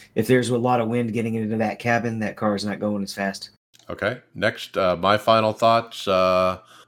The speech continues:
Speaker 2: yeah, going back real racing here soon with nascar and IndyCar and everybody. Uh,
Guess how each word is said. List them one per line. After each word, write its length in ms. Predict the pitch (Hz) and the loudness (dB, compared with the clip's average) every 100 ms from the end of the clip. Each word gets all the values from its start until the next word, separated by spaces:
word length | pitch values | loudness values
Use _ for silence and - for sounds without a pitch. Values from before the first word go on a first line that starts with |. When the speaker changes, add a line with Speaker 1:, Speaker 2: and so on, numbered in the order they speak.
| _ _ | _ _
Speaker 2:
yeah, 460 | 98 101 78 73 - | 4 6 6 2 -8
going 280 | - 101 110 | -2 0 4
back 280 | 107 107 - | 6 6 4
real 200 | 110 107 | 0 0
racing 440 | 98 107 107 123 | 2 0 0 -6
here 240 | 110 110 107 | -4 -2 -4
soon 480 | - - 123 123 113 | -2 0 0 0 -2
with 220 | 98 - | -4 -2
nascar 800 | 104 110 - 120 117 113 113 - _ _ _ _ _ _ - | 0 0 0 0 2 2 0 -6 _ _ _ _ _ _ -12
and 160 | 90 90 | -6 -4
IndyCar 720 | 107 123 123 117 113 110 104 | -4 -2 2 4 4 4 2
and 100 | 87 | 0
everybody. 640 | 101 110 110 107 104 101 | -2 0 2 2 0 -2
Uh, 460 | 82 87 82 80 | -4 -4 -4 -4